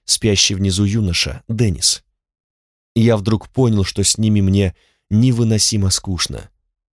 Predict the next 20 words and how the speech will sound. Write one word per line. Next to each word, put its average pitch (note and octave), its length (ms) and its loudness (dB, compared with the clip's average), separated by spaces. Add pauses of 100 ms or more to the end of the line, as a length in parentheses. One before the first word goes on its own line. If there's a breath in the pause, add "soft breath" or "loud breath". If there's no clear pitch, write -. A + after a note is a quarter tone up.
(920)
Всё G2+ 260 2
здесь F2+ 440 0
было F#2 280 2
до F#2 160 2
отвращения F#2 680 0
скучно F#2 640 -4
и F2 260 0 (280)
неинтересно. F#2 1120 0 (920)
Одни G#2+ 440 2
и F2+ 40 -4
те A2 180 -2
же G#2 140 2
алчущие G2 720 0
глаза, F#2 500 2 (720)
одни G2 380 2
и F2+ 40 -2
те G#2+ 180 -2
же F#2 120 0
плоские G#2 480 -2
шутки, - 580 -4